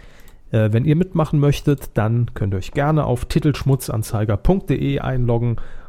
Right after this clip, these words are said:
und, äh, dann mittippen. Und in der nächsten Woche seht ihr, wenn ihr richtig steht, wenn das Licht angeht.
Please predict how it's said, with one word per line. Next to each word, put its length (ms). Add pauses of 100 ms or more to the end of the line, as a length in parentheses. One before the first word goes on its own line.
(100)
und, 460
äh, 180
dann 340 (320)
mittippen. 640 (120)
Und 160
in 340
der 100
nächsten 320
Woche 320 (1300)
seht 360
ihr, 320 (880)
wenn 160
ihr 120
richtig 300
steht, 380
wenn 80
das 160
Licht 220
angeht. 240